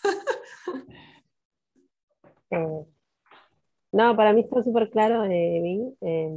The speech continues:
Speaker 2: me quedo pensando mucho en esta última parte que dijiste, del, eh, también qué nos pasa a nosotros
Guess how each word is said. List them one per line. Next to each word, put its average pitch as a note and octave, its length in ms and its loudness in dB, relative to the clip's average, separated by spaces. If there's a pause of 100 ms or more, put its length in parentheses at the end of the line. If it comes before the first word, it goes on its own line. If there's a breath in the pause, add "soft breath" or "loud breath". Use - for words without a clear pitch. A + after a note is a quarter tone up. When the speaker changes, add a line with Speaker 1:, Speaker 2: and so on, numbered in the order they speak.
(340)
Speaker 2:
me E3 180 -6
quedo F#3+ 320 -2
pensando F3 460 -4
mucho F3+ 340 -4
en F3+ 80 0
esta F3 240 -6
última F3+ 400 -4
parte F3 220 -4
que F3+ 100 -4
dijiste, A#3+ 640 -6 (640)
del, F3+ 680 -2
eh, D#3+ 240 -4
también F3 480 -4 (640)
qué F3+ 80 -4
nos F3+ 140 -2
pasa F#3 380 -2
a - 20 -4
nosotros G3 640 -6